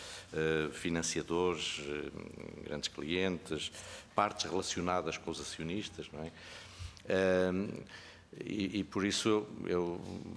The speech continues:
não mudei substancialmente de opinião desde dois mil e oito, não me recordava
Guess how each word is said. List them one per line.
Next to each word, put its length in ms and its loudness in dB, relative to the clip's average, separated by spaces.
não 460 2
mudei 720 4
substancialmente 720 0
de 80 -8
opinião 340 0
desde 360 2
dois 200 2
mil 180 2
e 60 6
oito, 140 2
não 80 6
me 100 2
recordava 520 6